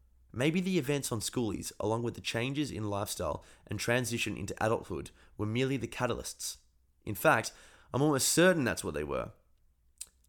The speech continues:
I also learnt about the sheer commonality of generalised anxiety disorders in society. I'm sure you've all seen the billboards, "One in four people are clinically diagnosed," and "I'm that little voice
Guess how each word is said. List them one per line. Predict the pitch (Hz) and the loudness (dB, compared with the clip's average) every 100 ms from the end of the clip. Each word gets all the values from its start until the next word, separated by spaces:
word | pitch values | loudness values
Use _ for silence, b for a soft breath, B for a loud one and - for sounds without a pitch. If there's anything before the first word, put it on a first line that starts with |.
| - | -4
I | |
also | 104 202 269 220 | -2 2 2 4
learnt | 151 127 - | 4 4 0
about | - 113 - | -2 -2 0
the | |
sheer | 120 - 139 151 | -2 0 -2 -2
commonality | - 123 113 107 107 95 69 | -2 0 2 0 0 -4 -6
of | 92 | -4
generalised | - 120 131 131 123 120 | 0 0 2 2 0 -2
anxiety | 107 98 101 98 | -4 -2 -2 -2
disorders | 98 98 98 92 67 - | -4 -6 -4 -4 -6 -8
in | 95 | -8
society. | - - 95 87 67 - _ _ _ _ b b b b b b | -6 -4 -2 -4 -6 -10 _ _ _ _ b b b b b b
I'm | 143 | -2
sure | 214 226 | 2 4
you've | 139 | 4
all | 131 | 2
seen | - 107 | 0 -2
the | |
billboards, | 98 101 - 71 71 - b b - - | 0 -2 0 -2 -4 -10 b b -20 -6
"One | 85 135 156 | 2 4 4
in | 143 | -2
four | - 147 | 0 -2
people | 143 156 156 82 - | 0 -6 -6 -6 -6
are | - | -8
clinically | - 107 104 - 107 | -6 -6 -6 -4 -2
diagnosed," | 101 101 101 123 117 57 - - | 0 0 -2 -4 -6 -8 -10 -8
and | 98 95 b b | -6 -8 b b
"I'm | - - | -18 -16
that | - - | -16 -18
little | - - | -16 -16
voice | - - - | -14 -10 -10